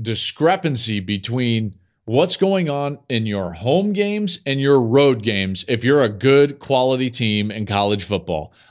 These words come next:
I touched on it a little bit last week, but look at these numbers. And by the way, how about this last weekend? Notre Dame at home, they get a win, right? Georgia at home,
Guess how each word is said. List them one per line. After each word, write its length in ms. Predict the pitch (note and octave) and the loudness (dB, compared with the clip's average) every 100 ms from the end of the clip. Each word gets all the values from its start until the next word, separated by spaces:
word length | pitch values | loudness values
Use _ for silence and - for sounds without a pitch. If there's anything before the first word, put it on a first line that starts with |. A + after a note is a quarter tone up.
| - | -4
I 140 | C3+ | -4
touched 360 | A#2+ E3 F3+ - | -2 -2 -4 -4
on 200 | F#3 F3 | -4 -2
it 100 | A#2+ | 0
a 40 | |
little 320 | A2 A2+ D#3 D#3 | 0 2 2 2
bit 360 | F3+ D#3 _ - | -2 -2 _ -4
last 400 | B2+ B2+ C3+ A2+ | -2 -2 -4 -4
week, 400 | A2+ D3 F3 - - _ | -2 -2 -6 -18 -20 _
but 100 | E3 | 0
look 260 | E3 G#3+ A#3+ | 2 2 2
at 100 | F3 | -2
these 260 | E3+ D#3 A2+ | 0 0 0
numbers. 520 | A#2 G2 E2+ D#2+ - - | 0 0 -2 -6 -8 -6
And 160 | B2+ | -2
by 180 | D3 E3 | 0 0
the 80 | E3+ | 0
way, 320 | E3 E3+ E3 _ _ _ | 0 0 -2 _ _ _
how 160 | A2 C#3+ | -4 0
about 320 | D#3+ D#3 C3 | 2 0 0
this 200 | D3+ - | 0 0
last 320 | D#3+ E3 - | 0 0 -2
weekend? 460 | C#3 B2 G2 F2 D#2 - | 0 0 0 -8 -8 -10
Notre 420 | F#2+ A2+ D3 D#3 | -2 2 2 2
Dame 220 | E3 E3 | 2 2
at 100 | D3+ | 2
home, 440 | D#3 E3+ F3 F3 - _ - | 2 2 2 0 -6 _ -10
they 280 | G2 B2 C#3 | 0 2 4
get 160 | D3 | 4
a 60 | C#3+ | 4
win, 420 | C3+ A2+ E2+ D#2+ _ _ _ _ - | 4 2 0 -6 _ _ _ _ -4
right? 220 | G2 C#3 | -4 -2
Georgia 520 | A2+ A#2+ D3 D#3 E3+ | -2 2 4 4 2
at 200 | E3+ E3 | 2 2
home, 480 | D3+ E3+ F3+ F3+ F3 | 2 2 2 0 -2